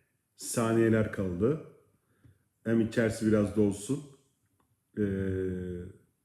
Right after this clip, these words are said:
yayınımızdan önce devre arasında maçın ilk yarısını konuşalım. Maçın hakemini de konuşalım.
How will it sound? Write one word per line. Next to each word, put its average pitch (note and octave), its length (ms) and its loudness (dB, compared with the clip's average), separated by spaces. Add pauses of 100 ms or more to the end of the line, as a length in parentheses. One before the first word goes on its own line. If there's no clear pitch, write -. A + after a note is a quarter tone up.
(1040)
yayınımızdan G2+ 500 -2
önce G2+ 480 -4 (460)
devre A#2+ 200 6
arasında G#2+ 540 -2 (2000)
maçın A#2+ 460 0
ilk C3+ 200 0
yarısını G2 380 0
konuşalım. C#3 500 2 (1900)
Maçın A#2 320 2
hakemini A#2 500 2
de D#3 60 6
konuşalım. C#3 640 -2